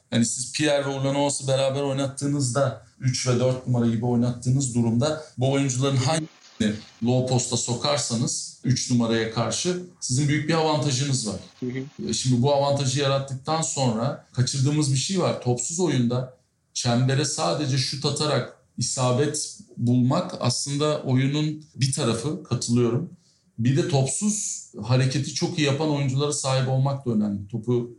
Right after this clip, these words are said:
Speaker 1: e, low post'a ya da köşelere indirdiğinizde. Bu oyuncuların birkaçı o topsuz hareketi de çok iyi yapabilen oyuncular. Dolayısıyla
Speaker 2: Hı hı.
Speaker 1: delicilik sadece topla delicilikten ziyade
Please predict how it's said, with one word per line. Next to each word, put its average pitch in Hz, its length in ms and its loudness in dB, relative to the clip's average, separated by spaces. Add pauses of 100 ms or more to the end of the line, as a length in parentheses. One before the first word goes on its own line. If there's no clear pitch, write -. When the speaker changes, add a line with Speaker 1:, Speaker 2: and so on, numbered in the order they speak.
(120)
Speaker 1:
e, 120 40 -2
low 123 320 0
post'a 120 340 0
ya 107 120 0
da 120 100 2
köşelere 107 500 -4
indirdiğinizde. 98 640 -4 (120)
Bu 127 100 2
oyuncuların 151 540 2
birkaçı 180 440 2
o 147 120 0
topsuz 147 320 0
hareketi 143 400 -2
de 165 100 -2
çok 139 220 -4
iyi 147 100 0
yapabilen 131 520 2
oyuncular. - 640 -4
Dolayısıyla 127 480 2
Speaker 2:
Hı 135 40 -8
hı. 139 40 -8 (120)
Speaker 1:
delicilik 143 500 2
sadece 151 520 0
topla 151 380 0
delicilikten 143 880 0 (180)
ziyade 117 680 2